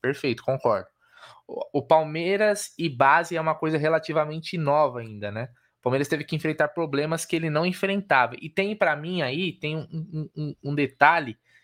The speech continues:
que, é, pra mim, é o principal. E você pode pegar os principais clubes hoje do Brasil, os que conquistam. Palmeiras, Flamengo, Atlético Mineiro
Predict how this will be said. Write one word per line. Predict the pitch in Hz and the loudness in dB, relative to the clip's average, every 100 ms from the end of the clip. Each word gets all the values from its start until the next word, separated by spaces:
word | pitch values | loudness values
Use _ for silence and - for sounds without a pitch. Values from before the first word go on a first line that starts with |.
| _ | _
que, | - 151 | -2 2
é, | 123 | 2
pra | 156 151 | 4 2
mim, | 160 | 2
é | 190 | 0
o | 180 | -2
principal. | - 254 302 277 - 135 107 98 - _ _ _ _ _ _ | -2 -2 0 -2 0 2 2 0 -12 _ _ _ _ _ _
E | 139 | -6
você | 135 156 180 | -2 0 0
pode | 180 190 196 | 2 0 -2
pegar | 196 180 156 160 170 | -2 0 2 2 0
os | 170 - | -4 -8
principais | - 214 226 226 185 226 - | -4 -4 -2 4 4 4 -2
clubes | - 190 196 185 156 | -6 -2 -2 -2 0
hoje | 156 165 | 0 0
do | 165 | -2
Brasil, | 160 160 151 117 135 160 | 2 2 2 0 0 0
os | 156 | 0
que | - 156 | -4 -4
conquistam. | 175 165 - 117 - 101 - | -2 -2 -6 -10 -10 -14 -2
Palmeiras, | - 143 127 123 143 147 143 - - _ _ _ _ | 2 4 2 -2 0 -2 -6 -12 -18 _ _ _ _
Flamengo, | - 135 120 107 120 127 123 123 123 | 2 2 2 0 -2 -2 -2 -4 -2
Atlético | - 120 - 131 135 - - | 0 0 2 0 0 -4 -6
Mineiro | 139 127 104 110 120 123 127 | -4 -4 -4 -2 -2 -2 -4